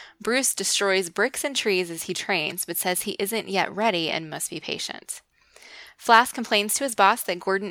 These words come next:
isn't fitting in because he wouldn't take a bribe. The commissioner warns Flass not to take care of it until he's out of town,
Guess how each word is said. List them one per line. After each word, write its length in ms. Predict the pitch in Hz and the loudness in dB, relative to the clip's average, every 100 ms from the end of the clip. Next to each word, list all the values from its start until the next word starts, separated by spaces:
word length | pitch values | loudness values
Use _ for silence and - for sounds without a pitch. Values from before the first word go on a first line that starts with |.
| - | -2
isn't 300 | 202 247 214 | -4 -4 -4
fitting 260 | 254 277 | -2 0
in 240 | 185 160 170 | 0 0 -2
because 260 | 180 185 | -8 -6
he 100 | - | -4
wouldn't 360 | 170 180 - 190 | -2 -2 -2 -6
take 160 | 170 156 | -8 -8
a 60 | |
bribe. 420 | 151 156 - - - _ - - - | -4 0 0 -4 -10 _ -20 -20 -10
The 80 | 190 | -6
commissioner 480 | 208 202 - 208 185 | 0 0 2 0 2
warns 320 | 220 262 - | 0 0 2
Flass 400 | 185 175 180 185 | 4 4 0 -2
not 200 | 175 - | -2 0
to 60 | 185 | -4
take 200 | 196 - | -4 0
care 180 | 262 | 2
of 80 | 220 | 2
it 60 | 170 | 0
until 280 | 160 - 185 | -2 -4 -2
he's 160 | 180 | -2
out 180 | - 165 | 0 0
of 80 | 160 | -2
town, 440 | - 269 185 170 | -2 2 2 0